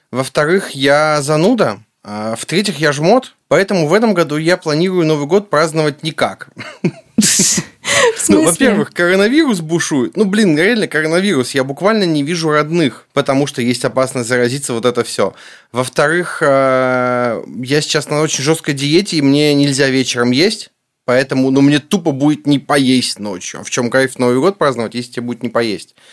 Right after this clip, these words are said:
Speaker 1: Поэтому я просто планирую залипать, э, в компьютер, может быть, во что-нибудь порублюсь. Обычно я рублюсь во что-нибудь постапокалиптическое в новогоднюю ночь. В Fallout обычно рубился.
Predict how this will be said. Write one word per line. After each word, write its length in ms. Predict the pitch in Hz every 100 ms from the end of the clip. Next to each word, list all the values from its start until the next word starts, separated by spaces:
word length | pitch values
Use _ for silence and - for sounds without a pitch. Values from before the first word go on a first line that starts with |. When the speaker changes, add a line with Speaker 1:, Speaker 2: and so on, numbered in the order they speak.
| - _
Speaker 1:
Поэтому 240 | - 175 165
я 60 |
просто 300 | 135 165 -
планирую 840 | - 139 135 156 147 139 127 127 120
залипать, 800 | 117 135 131 127 135 139 - -
э, 600 | 123 113 113 110 107 101 - _ _ _ _ _ _
в 100 | -
компьютер, 540 | 127 120 - 143 139
может 240 | 110 120 113
быть, 140 | 113
во 60 | 117
что-нибудь 380 | - 127 123 -
порублюсь. 680 | 131 127 120 117 127 - - _ _
Обычно 380 | - 151 175 -
я 120 | 143 139
рублюсь 300 | 131 165 147
во 80 |
что-нибудь 300 | 131 165 151
постапокалиптическое 1160 | - 151 156 135 135 131 123 123 110 - 113 104
в 260 | 101 98 110
новогоднюю 480 | 113 117 113 110 107
ночь. 180 | 101
В 100 | - -
Fallout 360 | 143 120 113
обычно 300 | 110 107 -
рубился. 540 | 117 127 208 214 147